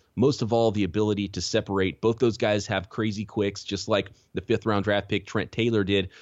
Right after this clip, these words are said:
who was, um, a wizard in the slot for the forty-niners, especially on third downs as a rookie last year. And so that's what he wants. He wants guys that can separate,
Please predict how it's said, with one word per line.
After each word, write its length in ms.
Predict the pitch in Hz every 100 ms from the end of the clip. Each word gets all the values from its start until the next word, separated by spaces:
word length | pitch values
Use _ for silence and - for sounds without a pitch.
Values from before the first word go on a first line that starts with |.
| -
who 100 | -
was, 240 | 104 95 85
um, 380 | 87 85 80 76 - _ _ _ _ _
a 60 | 90
wizard 400 | 104 143 120 95
in 80 |
the 80 | 90
slot 360 | - 104 95 -
for 60 |
the 80 | 90
forty-niners, 540 | - 107 92 98 92 82
especially 400 | - 113 - 92
on 100 | 82
third 260 | 104 92
downs 420 | 80 92 90 82 - - -
as 140 | 90 82
a 40 |
rookie 300 | 95 104 92
last 340 | 85 95 107
year. 160 | 92 80
And 120 | 73
so 160 | - 80
that's 240 | 117 143
what 80 | 117
he 80 | 117
wants. 240 | 87 -
He 80 | 117
wants 160 | 117 113
guys 260 | 117 110
that 80 | 95
can 140 | 87
separate, 540 | 80 135 113 123 123